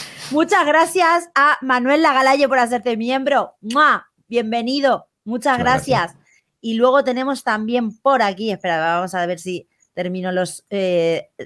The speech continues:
Speaker 1: superchats. Dice, en cuanto a Chile, seamos positivos. Ahora, por primera vez en la historia, el Estado chileno no será un Estado violado.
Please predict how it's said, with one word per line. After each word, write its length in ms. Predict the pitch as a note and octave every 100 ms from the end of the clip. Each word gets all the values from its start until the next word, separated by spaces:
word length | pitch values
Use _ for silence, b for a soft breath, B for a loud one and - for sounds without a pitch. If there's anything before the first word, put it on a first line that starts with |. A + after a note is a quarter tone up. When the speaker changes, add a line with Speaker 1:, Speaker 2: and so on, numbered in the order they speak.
| D#3+
Speaker 1:
superchats. 520 | D#3 - F3 F3 A3
Dice, 200 | A3 G3+ G#3
en 80 | G3
cuanto 240 | G#3+ G3
a 100 | F#3+
Chile, 340 | - C4 D#4 D4+ B B
seamos 380 | B3 A#3+ B3 -
positivos. 800 | G#3 F3+ D#3 D3+ A2+ A#2+ - _ - B B B _
Ahora, 400 | F3 A3+ A3+ A#3 B B B _
por 180 | A3 G3+
primera 260 | G3 A3
vez 80 | A#3
en 60 | A#3
la 60 |
historia, 380 | G3 - A3+ A#3+
el 60 | G#3+
Estado 280 | F3+ G3+ G#3+
chileno 380 | G#3+ G3+ G#3+
no 100 | G#3
será 240 | G#3 G#3+ G#3+
un 120 | G#3+
Estado 680 | F#3+ - G3 A3 G#3+ G3 F#3
violado. 580 | F#3+ F3 F3 D#3+ F3+